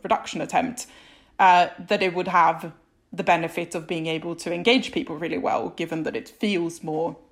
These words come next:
um, tailored, more personalized. That's why I was very interested in, in this particular outcome. Of course, effectiveness itself is very important, but I think engagement is a key kind of mediator of that, that we need to be aware of.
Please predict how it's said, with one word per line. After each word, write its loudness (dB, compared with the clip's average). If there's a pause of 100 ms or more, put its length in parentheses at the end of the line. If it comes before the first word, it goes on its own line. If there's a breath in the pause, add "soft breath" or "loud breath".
(100)
um, -4
tailored, -4
more -6 (200)
personalized. -6 (640 soft breath)
That's 2
why 8
I 6
was -4
very 4
interested -4
in, -4
in -2
this -2
particular 0
outcome. 2 (160)
Of -4
course, 2
effectiveness -4 (220)
itself 4
is -8
very -2
important, -2
but -4
I 2
think -6
engagement -6
is -8
a -10
key -6 (240 soft breath)
kind -2
of -10
mediator 0
of -6
that, 2
that -4
we -4
need -6
to -20
be -8
aware -4
of. -6